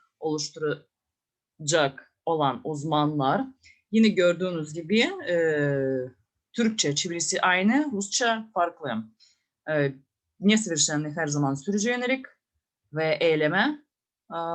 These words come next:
vurgu yapar. Совершенный вид her zaman sonuca vurgu yapar. Ve yandakine bakıyoruz. Коммуникационная сеть, которая будет создана специалистами, uzmanlar tarafından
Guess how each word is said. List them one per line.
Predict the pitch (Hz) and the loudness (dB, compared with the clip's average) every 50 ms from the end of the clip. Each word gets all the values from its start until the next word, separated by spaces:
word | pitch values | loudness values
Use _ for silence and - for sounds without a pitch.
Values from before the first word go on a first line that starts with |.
| 170 165 | -4 -2
vurgu | 165 190 214 208 190 214 | 0 0 0 2 4 4
yapar. | 214 202 202 214 214 226 226 220 - _ _ _ _ _ _ _ _ _ _ _ _ _ _ _ | 4 4 4 2 2 2 0 -2 -8 _ _ _ _ _ _ _ _ _ _ _ _ _ _ _
Совершенный | - - 180 185 185 - 214 208 214 226 | -12 -8 -4 -2 0 2 4 4 4 4
вид | 247 285 262 | 2 0 -2
her | 233 214 | -2 -2
zaman | 208 208 208 190 190 | 0 0 0 0 -2
sonuca | 196 - 185 180 165 147 151 135 | -2 -4 -4 -4 -2 -2 -2 -2
vurgu | 131 135 131 135 127 | -2 -4 -4 -4 -4
yapar. | 120 113 - 170 190 233 285 - _ _ _ _ _ _ _ _ _ _ _ - | -4 -4 0 0 2 2 0 -2 _ _ _ _ _ _ _ _ _ _ _ -2
Ve | 208 226 247 269 277 - - | 0 2 4 2 2 0 -2
yandakine | 190 202 190 190 165 165 160 165 160 147 | -2 -2 -2 -2 -2 -6 -8 -8 -4 -4
bakıyoruz. | 143 147 147 147 147 151 175 226 226 - - - - | -4 -4 -4 -4 -2 -2 -2 -4 -6 -8 -12 -16 -10
Коммуникационная | - 196 190 196 196 190 190 - 180 175 180 175 170 160 156 147 | -6 -4 -2 -2 -2 -4 -4 -4 -2 -2 -2 -2 -2 -2 -2 -2
сеть, | 147 - 165 151 147 | -2 -4 -6 -6 -4
которая | - 156 147 151 165 156 151 147 139 135 135 | -4 -6 -4 -2 -2 -2 0 -2 -2 -2 -4
будет | 135 135 131 127 - - | -4 -2 -2 -4 -6 -8
создана | - - - - - 135 131 131 123 - - 123 120 117 135 151 185 226 285 302 294 - - - _ _ _ | -14 -20 -20 -14 -8 -6 -6 -6 -6 -4 -4 -4 -4 -2 0 0 2 2 0 0 -4 -10 -20 -20 _ _ _
специалистами, | - - - 165 - - 190 180 180 180 151 139 143 - 139 127 131 135 | -20 -18 -18 -12 -4 0 2 2 2 2 0 -2 -4 -6 -8 -6 -4 -4
uzmanlar | 139 135 151 160 156 151 151 147 139 131 - | -4 -4 -4 -4 -4 -4 -2 -2 -4 -4 -6
tarafından | - 135 131 - 143 139 131 135 131 131 131 - _ | -8 -12 -10 -6 -6 -4 -2 -2 -4 -4 -8 -12 _